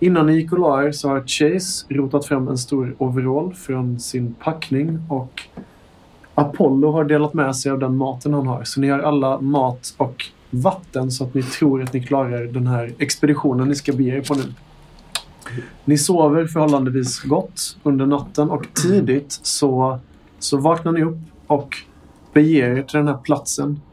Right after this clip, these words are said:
där ni skulle träffa Gulöga. Ni kom ju överens med Gulöga att ni skulle mötas vid det här fjällets fot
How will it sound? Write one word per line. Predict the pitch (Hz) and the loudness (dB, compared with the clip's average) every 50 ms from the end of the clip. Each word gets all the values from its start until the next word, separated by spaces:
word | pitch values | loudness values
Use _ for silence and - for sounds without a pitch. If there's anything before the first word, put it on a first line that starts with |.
| - - - - | -20 -20 -4 -2
där | 139 | 0
ni | 131 127 | 0 0
skulle | 131 - 139 131 127 | 0 -2 -2 -2 -2
träffa | - - 139 135 - - 123 | -2 -4 -4 -4 -2 -4 -2
Gulöga. | 120 127 135 135 131 131 127 123 123 139 131 - - - - - - - - - - - - - - - - - - - - - - - - | 0 0 0 0 -2 -2 -4 -4 -6 -8 -10 -12 -18 -20 -20 -20 -20 -20 -20 -20 -20 -20 -20 -20 -20 -20 -20 -20 -20 -20 -20 -20 -20 -6 0
Ni | - 180 175 | 2 2 4
kom | - 196 185 | 6 6 6
ju | 185 185 196 | 6 6 4
överens | - 185 170 185 185 190 165 160 151 156 - | 4 2 0 0 0 2 2 0 -2 -2 -2
med | 196 185 151 139 135 135 | 0 2 2 2 0 0
Gulöga | 143 151 147 143 131 123 123 123 123 131 160 - | 2 2 4 4 4 4 4 4 2 -2 -2 -2
att | - 131 123 147 | -4 -6 -2 -2
ni | 143 | -4
skulle | 143 - 147 139 135 | 0 2 2 2 4
mötas | 143 143 151 151 151 - - - 123 123 123 - - 151 | 4 4 4 2 0 -4 -4 -2 -2 -2 -2 -2 0 0
vid | 139 131 127 123 127 - | 0 0 0 -4 -4 -2
det | 131 | -2
här | 127 135 127 | 0 0 0
fjällets | 113 - - - - - 143 147 131 123 117 113 110 113 - - - - - - - - - - - - - | -2 -4 -8 -12 -4 2 2 4 4 4 0 -2 -2 -4 -6 -6 -6 -6 -6 -8 -12 -16 -20 -20 -20 -20 -20
fot | - - - - 185 202 147 123 120 - - - - - | -16 -14 2 4 4 4 4 0 -6 -6 -8 -8 -8 -8